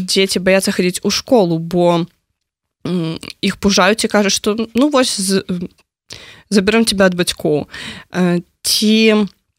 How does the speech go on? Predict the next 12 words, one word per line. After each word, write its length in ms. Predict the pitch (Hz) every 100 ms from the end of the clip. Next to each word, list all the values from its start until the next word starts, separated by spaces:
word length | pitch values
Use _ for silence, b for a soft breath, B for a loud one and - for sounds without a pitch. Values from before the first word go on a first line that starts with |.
| _ _ _ _ -
м, 300 | 190 165 160 - _ _ - -
былі 300 | 180 196 196
выпадкі, 640 | 180 185 226 240 - 202 196
калі, 560 | 202 185 185 196 190
э, 640 | 190 - - - _ 180 175
міліцыянеры 760 | 185 190 190 190 190 202 196 -
прыхадзілі 560 | 196 190 190 190 185
дадому 580 | 170 170 160 156 156 202 233
з 80 |
праверкай 720 | - 240 226 226 - 262 262 254 _ _ -
да 220 | 190 196
актывістаў. 800 | - - 202 202 - 196 190